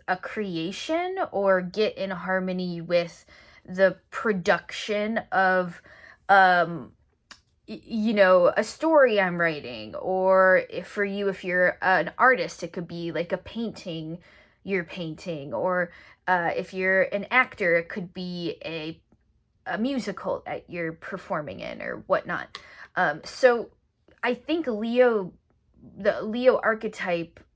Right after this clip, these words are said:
relating back to our, our sacred uniqueness, like, we're all o-, we're all our own pretty little individualized snowflakes,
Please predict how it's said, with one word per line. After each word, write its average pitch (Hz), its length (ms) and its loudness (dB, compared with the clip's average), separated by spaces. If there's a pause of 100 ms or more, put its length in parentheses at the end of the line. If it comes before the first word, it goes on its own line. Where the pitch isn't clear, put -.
(240)
relating 214 640 0
back 190 280 0
to 185 180 -4
our, 165 260 2 (400)
our 190 140 2
sacred 202 1120 -2 (560)
uniqueness, 196 1400 -6 (760)
like, 185 260 2
we're 196 220 6
all 208 600 4
o-, 208 400 2
we're 196 300 2
all 202 400 4
our 185 320 2
own 190 540 -2 (580)
pretty 208 340 0
little 185 600 2 (1200)
individualized 190 1080 2
snowflakes, 185 1300 -2